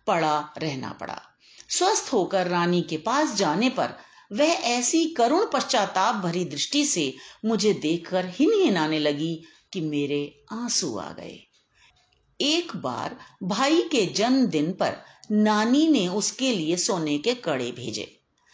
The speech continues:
सामान्यतः हम कोई भी नया कपड़ा या आभूषण पहनकर रानी को दिखाने अवश्य जाते थे। सुंदर छोटे-छोटे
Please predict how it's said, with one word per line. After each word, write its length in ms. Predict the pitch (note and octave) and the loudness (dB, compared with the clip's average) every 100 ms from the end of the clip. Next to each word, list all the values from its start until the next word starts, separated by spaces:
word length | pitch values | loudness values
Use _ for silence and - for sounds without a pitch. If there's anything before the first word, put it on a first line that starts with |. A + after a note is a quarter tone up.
| - _ | -20 _
सामान्यतः 1040 | - C#4 C#4 D#4+ G#4+ G4+ C4+ E3+ D#3 E3 - - - | 0 4 4 4 4 2 2 -2 0 -2 -4 -18 -2
हम 200 | D4+ D#4 | 2 2
कोई 360 | D4 D4 E4 | 2 0 2
भी 160 | D#4 C4+ | 2 2
नया 280 | F#3 E3+ E3 | 2 0 -2
कपड़ा 500 | E3 E3+ G3 G3 G3+ - _ | -4 -4 0 0 -2 -10 _
या 180 | F3 G3+ | -2 0
आभूषण 760 | - G#3+ F#3+ A#3 B3+ D#4 D#4 | 2 0 0 -2 0 2 2
पहनकर 760 | D#4+ - _ A3+ B3+ E4 - D#3 | 2 -8 _ -2 2 0 0 -2
रानी 340 | D#3+ G3 G#3 | -2 -2 -2
को 140 | A3 G#3+ | 0 -2
दिखाने 520 | C#3+ - D#3 D#3+ A#3+ - | -2 -6 -6 -4 -4 -2
अवश्य 400 | E4 F#4 - D3 | -2 0 -2 -2
जाते 380 | B2 F2 - - | -6 -8 -16 -16
थे। 120 | - - _ _ _ _ _ _ _ - | -18 -20 _ _ _ _ _ _ _ -6
सुंदर 560 | - A3+ A#3 A#3+ A#3+ | -2 0 0 0 -2
छोटे-छोटे 1120 | A#3+ - D#4 D#4+ F4 E4+ - F#3+ F3+ E3 D#3+ | -4 0 0 2 0 0 0 -2 -2 -4 -4